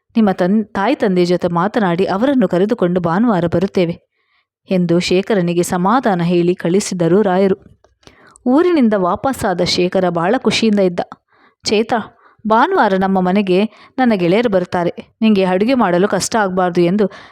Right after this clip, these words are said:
ನಾನು ಹೋಟೆಲ್ನಿಂದ ಊಟ ತಿಂಡಿ ತರಿಸ್ತೀನಿ" ಎಂದ. ಅಂದು ಭಾನುವಾರ. ಶೇಖರ್ನ ಸಂಭ್ರಮ ನೋಡಿ ಚೈತ್ರಳಿಗೆ ಅಚ್ಚರಿ. ಎಲ್ಲೋ ಅವರಿಗೆ ತುಂಬ ಬೇಕಾದವರು ಬರ್ಬೋದು ಎಂದುಕೊಂಡಳು. ಮಧ್ಯಾಹ್ನದ ಊಟಕ್ಕೆ ಬೆಳಿಗ್ಗೆಯೇ ಹೋಟೆಲ್ಗೆ ಆರ್ಡರ್ ಮಾಡಿದ್ದ.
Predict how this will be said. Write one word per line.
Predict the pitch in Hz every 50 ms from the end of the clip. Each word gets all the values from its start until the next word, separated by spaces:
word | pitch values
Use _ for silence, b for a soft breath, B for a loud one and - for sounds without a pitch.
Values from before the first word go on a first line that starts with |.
| B B
ನಾನು | 277 269 269 240
ಹೋಟೆಲ್ನಿಂದ | 226 226 220 269 277 262 240 208 196 208
ಊಟ | 214 196 190 196 202 196 - 185 180 196
ತಿಂಡಿ | - 208 190 190 202 202
ತರಿಸ್ತೀನಿ" | 196 185 180 202 - - - 226 202 180 185 190
ಎಂದ. | 190 202 190 - - - - _ _ _ b b b b b b b -
ಅಂದು | 233 220 196 190
ಭಾನುವಾರ. | 170 165 156 180 220 240 226 208 180 175 - - _ - _ _ _ _ _ -
ಶೇಖರ್ನ | - - - 269 285 359 - 415 381 311 311
ಸಂಭ್ರಮ | 254 - - 185 196 240 302 294 269 247
ನೋಡಿ | 214 190 185 190
ಚೈತ್ರಳಿಗೆ | 190 - 185 170 180 - 214 190 180 185 190
ಅಚ್ಚರಿ. | 165 156 160 - _ - - 233 202 196 - - _ _ _ _ B B B B B B B B
ಎಲ್ಲೋ | 208 175 160 165
ಅವರಿಗೆ | 190 233 262 262 240 240 240 233
ತುಂಬ | - 202 202 208 214 214
ಬೇಕಾದವರು | 185 175 175 180 - 220 214 202 202 190 190 196
ಬರ್ಬೋದು | 175 175 170 165 165 180 208 214 185 180 196
ಎಂದುಕೊಂಡಳು. | 214 202 180 202 220 226 208 190 190 190 180 - - - - _ _ b b b b b b b b -
ಮಧ್ಯಾಹ್ನದ | 240 240 214 214 285 339 370 370 294 247
ಊಟಕ್ಕೆ | 214 202 220 226 226 214 202 - 196 185
ಬೆಳಿಗ್ಗೆಯೇ | 175 165 156 160 170 190 220 220 208
ಹೋಟೆಲ್ಗೆ | 190 180 170 - 202 196 190 180
ಆರ್ಡರ್ | 170 165 170 170 202 214
ಮಾಡಿದ್ದ. | 214 202 180 175 175 170